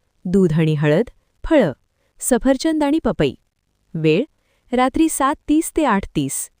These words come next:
उत्तम पर्याय, रात्री हलकी आणि लवकर झोप. खरा चमत्कार इथे आहे. हलकं जेवण,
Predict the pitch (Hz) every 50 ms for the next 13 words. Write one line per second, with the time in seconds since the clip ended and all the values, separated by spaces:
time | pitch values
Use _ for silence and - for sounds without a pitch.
0 | _ _ _ _ _ _ _ _ _ 185 180 - _ 175 160 156 143 160 147 147
1 | 147 147 156 226 330 - _ _ _ _ _ _ _ _ - 233 247 262 - -
2 | - 359 359 - 220 233 262 - - 226 170 135 - _ _ _ _ _ - 277
3 | 320 339 294 262 233 233 - - 233 190 151 - 170 160 139 - - - _ _
4 | _ _ _ _ _ _ _ _ _ _ - 277 294 311 339 339 - 311 285 294
5 | 285 - - 285 294 294 240 190 - - 180 156 151 143 165 139 - _ _ _
6 | _ _ _ _ _ _ _ _ - - 170 156 - - 156 147 147 151 147 143
7 | 175 269